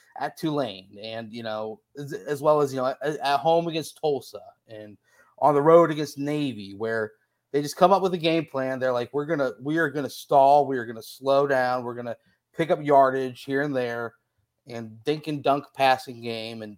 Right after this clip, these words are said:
and try and just eat the clock while keeping the offense off the field for Cincinnati." Cincinnati comes out and they,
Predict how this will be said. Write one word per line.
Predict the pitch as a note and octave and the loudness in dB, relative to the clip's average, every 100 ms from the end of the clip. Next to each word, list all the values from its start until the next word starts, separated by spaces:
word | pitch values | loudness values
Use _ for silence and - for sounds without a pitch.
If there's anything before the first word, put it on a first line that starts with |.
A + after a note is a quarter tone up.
| _ | _
and | A2+ | -18
try | - B2+ B2 | -2 0 0
and | A2+ _ _ | -6 _ _
just | A#2+ - _ _ _ _ _ _ _ | -16 -16 _ _ _ _ _ _ _
eat | F3+ G#3 | -6 -4
the | D#3+ | -8
clock | - D#3 C#3+ C#3 - - | 2 6 8 6 0 -2
while | C3 C3 | 2 2
keeping | - D3+ C#3+ C3 | 2 -6 -4 0
the | B2+ | 4
offense | B2 A#2+ A#2+ A#2 | 4 2 -4 -2
off | A2+ | -2
the | G#2 | -4
field | C3 A#2 | -6 -8
for | A#2 | -8
Cincinnati." | - A#2+ A#2+ C#3 D3+ D#3+ - _ _ | -14 -12 -4 -2 -2 -4 -10 _ _
Cincinnati | - C#3+ C#3+ C3+ | -8 0 0 0
comes | C#3+ B2 | -2 2
out | C#3 D3 | 4 2
and | A#2 | -2
they, | A#2+ A#2 | -8 -10